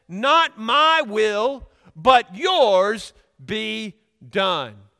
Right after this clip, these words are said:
Not my will, but yours be done. And then what happened when he prayed that? When he prayed, "Lord, if you're not gonna remove this burden, Lord, uh, give me the strength to accept it."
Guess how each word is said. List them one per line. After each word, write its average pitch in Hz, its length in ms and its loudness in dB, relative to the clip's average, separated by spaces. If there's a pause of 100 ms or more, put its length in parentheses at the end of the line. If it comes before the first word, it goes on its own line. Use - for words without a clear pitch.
(140)
Not 339 400 2
my 339 180 4
will, 254 260 2
but 240 180 -2
yours 339 280 0
be 302 120 -6
done. 277 380 4
And 285 180 -2
then 427 180 2
what 403 200 6
happened 320 420 0 (120)
when 320 120 0
he 311 80 0
prayed 359 320 4
that? 131 220 -10 (400)
When 330 100 0
he 349 80 0
prayed, 359 280 6
"Lord, 381 280 2
if 254 140 -6
you're 277 80 -8
not 370 260 -2
gonna 339 160 -2
remove 339 480 2
this 202 200 -6
burden, 160 480 -8 (520)
Lord, 285 420 2
uh, 247 220 -4 (140)
give 339 160 -2
me 381 160 -2
the 311 100 -8
strength 349 420 -6
to 285 80 -4
accept 349 440 0
it." 208 120 -6